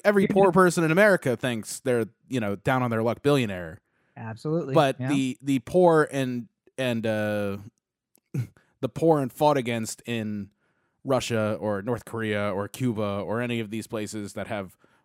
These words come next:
Speaker 1: problematic leadership at the top has always been, uh, "No, no, no, <laughs> you're not down on your luck. You're not turning this around. Fuck you. Go to jail." Like,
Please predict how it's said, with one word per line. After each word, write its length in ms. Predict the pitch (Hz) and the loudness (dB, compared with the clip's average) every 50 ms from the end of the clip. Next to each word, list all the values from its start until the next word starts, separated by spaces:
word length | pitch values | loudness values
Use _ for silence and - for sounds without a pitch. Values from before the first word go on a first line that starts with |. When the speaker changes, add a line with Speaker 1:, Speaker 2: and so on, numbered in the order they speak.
| _ | _
Speaker 1:
problematic 640 | - - 123 117 110 104 101 104 113 107 107 98 - | -6 -2 0 0 0 0 -2 -4 -4 -4 -4 -4 -2
leadership 400 | 117 117 107 101 - 123 107 - | -2 -2 -2 -4 -4 -6 -8 -8
at 80 | - - | -10 -16
the 60 | - | -12
top 300 | _ - 127 113 110 - | _ -2 0 0 0 -2
has 140 | 113 101 87 | -4 -6 -6
always 300 | 107 101 101 98 95 90 | -4 -4 -4 -4 -6 -8
been, 420 | - 107 101 101 95 92 90 87 - _ _ _ _ _ _ _ _ - | -8 -8 -8 -8 -8 -10 -14 -16 -18 _ _ _ _ _ _ _ _ -10
uh, 260 | 92 95 92 92 92 - _ | -8 -8 -8 -8 -10 -10 _
"No, 160 | - 190 175 180 | 2 4 4 6
no, 140 | 175 165 | 6 4
no, 340 | 156 143 117 107 107 98 - _ | 2 2 0 -2 -4 -4 -8 _
<laughs> 60 | _ - | _ -6
you're 640 | 139 131 131 - 147 - - - 233 196 175 214 196 | -4 -2 -2 -2 -2 0 2 2 2 2 2 2 4
not 220 | 196 185 170 156 | 4 4 2 2
down 180 | 147 151 151 147 | 0 0 0 0
on 100 | 147 147 | -2 -2
your 120 | 143 139 135 | 0 0 0
luck. 260 | 127 120 117 110 - - - - - | 0 0 -2 -2 -6 -10 -20 -10 -6
You're 80 | 165 175 | -2 0
not 180 | 175 165 160 117 | 0 0 0 0
turning 320 | 151 151 147 143 139 135 | -2 -2 0 0 0 -2
this 120 | 135 131 123 | -2 -2 -2
around. 400 | 123 113 113 110 110 110 107 - | -2 -2 -2 -2 -2 -4 -2 0
Fuck 260 | - 175 165 - - | 2 2 2 2 0
you. 160 | 127 120 123 | 0 0 2
Go 120 | 113 143 143 | 2 2 2
to 80 | 143 | 2
jail." 380 | 123 104 120 117 110 110 107 107 | 0 -2 -2 -2 -2 -2 -2 -2
Like, 320 | 107 107 110 - - - | -2 -4 -6 -6 -10 -14